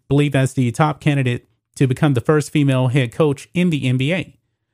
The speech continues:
She was joined by South Carolina head coach Dawn Staley on the interview circuit for vacancies this offseason. Neither were hired. So Hammon remains atop that very short list.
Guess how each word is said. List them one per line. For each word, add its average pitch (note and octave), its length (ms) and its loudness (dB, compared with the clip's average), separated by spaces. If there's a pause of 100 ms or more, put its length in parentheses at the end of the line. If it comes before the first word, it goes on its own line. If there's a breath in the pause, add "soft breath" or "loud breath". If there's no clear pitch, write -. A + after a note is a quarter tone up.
(420)
She - 220 0
was D#3+ 160 2
joined F#3 340 2
by C#3+ 380 0
South D#3 340 -2
Carolina C#3 460 0
head C3 220 -2
coach B2+ 320 -4
Dawn A#2 240 -2
Staley E3+ 480 -2 (340)
on C3+ 220 2
the B2+ 80 -2
interview D3+ 360 0
circuit B2 380 -2
for C3 220 0
vacancies B2 640 -4
this A#2 180 -4
offseason. A#2+ 600 -2 (380)
Neither A#2+ 320 2
were A#2 140 0
hired. D3 320 -2 (400)
So B2+ 240 -2
Hammon F3+ 440 -2
remains C#3+ 520 0 (180)
atop D3+ 540 -4 (260)
that C3 300 -2
very C3+ 360 0
short C3+ 280 -2
list. - 480 -2